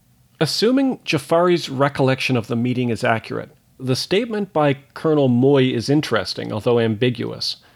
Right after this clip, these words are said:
It could simply have meant that Jafari was lucky his missiles didn't work because he would have been firing them at nothing over a crowded city for no good reason. Or it could have meant that Jafari was lucky that he couldn't fire because doing so could have put his plane in danger of some sort of retaliation from the U F O.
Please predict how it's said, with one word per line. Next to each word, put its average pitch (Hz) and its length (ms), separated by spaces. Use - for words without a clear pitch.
It 135 120
could 143 180
simply 226 420
have 185 180
meant 135 200
that 131 120
Jafari 147 420
was 120 160
lucky 131 320
his 113 140
missiles 123 300
didn't 117 220
work 147 260
because 143 260
he 151 80
would 151 120
have 147 80
been 143 120
firing 156 420
them 139 100
at 123 120
nothing 127 380
over 104 240
a 101 60
crowded 127 340
city 143 220
for 113 160
no 117 160
good 113 160
reason. 120 340
Or 196 160
it 226 80
could 220 120
have 190 120
meant 160 160
that 147 120
Jafari 151 460
was 139 240
lucky 135 240
that 123 160
he 117 60
couldn't 131 240
fire 127 280
because 117 360
doing 139 240
so 131 480
could 131 160
have 113 240
put 127 140
his 117 180
plane 131 260
in 120 140
danger 135 420
of 113 80
some 127 160
sort 120 200
of 123 60
retaliation 123 840
from 104 200
the 110 100
U 113 180
F - 160
O. 120 240